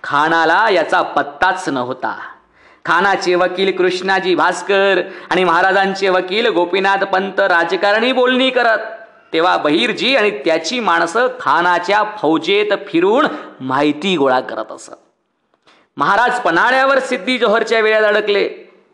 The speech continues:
जोहरचा वेढा इतका कडक होता की मुंगी सुद्धा गडावर जाऊ नये, परंतु अशा कडक वे-, वेढ्यातून बहिर्जी पन्हाळ्यावर पोहोचला होता.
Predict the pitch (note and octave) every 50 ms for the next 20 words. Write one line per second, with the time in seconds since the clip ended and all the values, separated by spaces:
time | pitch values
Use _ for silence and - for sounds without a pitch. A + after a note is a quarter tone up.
0 | _ _ _ C3+ - D#3 F3+ D#3+ F3+ G#3 G#3 G#3 G3+ F#3+ - F#3 G3+ G3 F#3 E3+
1 | C#3 D#3 E3 E3+ E3 F#3+ G#3 G#3+ G3+ F3+ - - G3 F#3 F3+ D#3+ E3+ E3 F3 F3
2 | C#3+ D3 D#3 - - F3 F3+ F3 - G#3+ B3 A#3+ F3 D3+ D#3+ E3+ F3 F3+ G3 G#3+
3 | F#3+ - - E3+ D#3+ C3+ C#3+ D3+ E3+ G#3 A3+ - - - C#3 C3+ D#3+ F#3 G#3+ G3
4 | G3+ E3 - - B2+ B2 A#2+ B2 A#2+ A#2+ G2 - - _ _ _ _ _ _ _
5 | _ _ _ _ _ _ _ _ _ _ _ _ _ _ _ _ _ _ _ _
6 | D3 C#3+ E3 E3+ D#3+ D3 - F#3 F3+ D#3+ C#3 F3+ G3 F#3 F3 - - - D3+ D3+
7 | G3+ B3+ - - B3 G#3 G3+ G3+ F#3+ - - - - - - D3+ D#3 D#3 D#3 F3+
8 | G3 G3+ G3+ G#3 F#3 E3+ D#3 C#3+ A#2+ - - - - - - - - _ - C#3
9 | C3 D#3+ D3+ E3 G#3 A3 G#3+ G#3 C#3+ D#3+ A3+ C4+ C4 F3+ - D3 C#3+ D#3+ G3 A#3
10 | A#3 A#3+ B3 B3 A#3+ B3+ B3 - - G3+ F#3 F#3+ F#3 G3 F#3 F3+ F3 E3+ E3 D3+
11 | D3 C3 B2 - -